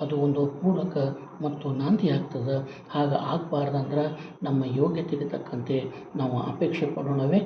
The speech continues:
ನಮಸ್ಕಾರ. ಎಲ್ಲರೂ ಕೂಡ ಮತ್ತೆ ಏನ್ ಬೇಡಿಕೆ, ಏನು ಕೇಳ್ಕೊಳ್ಳೋದಂದ್ರೆ, ಯಾರು ಸಬ್ಸ್ಕ್ರೈಬ್ ಆಗಿಲ್ಲ,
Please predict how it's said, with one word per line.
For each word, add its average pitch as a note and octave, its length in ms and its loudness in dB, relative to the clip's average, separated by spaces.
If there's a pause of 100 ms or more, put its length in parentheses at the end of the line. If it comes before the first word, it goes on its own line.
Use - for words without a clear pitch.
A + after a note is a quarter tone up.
(600)
ನಮಸ್ಕಾರ. B2 440 -6 (840)
ಎಲ್ಲರೂ D3+ 340 4
ಕೂಡ C#3 260 -4
ಮತ್ತೆ C3+ 400 0 (440)
ಏನ್ D#3 160 0
ಬೇಡಿಕೆ, E3 460 2
ಏನು D3 260 2
ಕೇಳ್ಕೊಳ್ಳೋದಂದ್ರೆ, C#3+ 1080 2 (120)
ಯಾರು D3 220 2
ಸಬ್ಸ್ಕ್ರೈಬ್ - 540 -4
ಆಗಿಲ್ಲ, C3+ 280 -2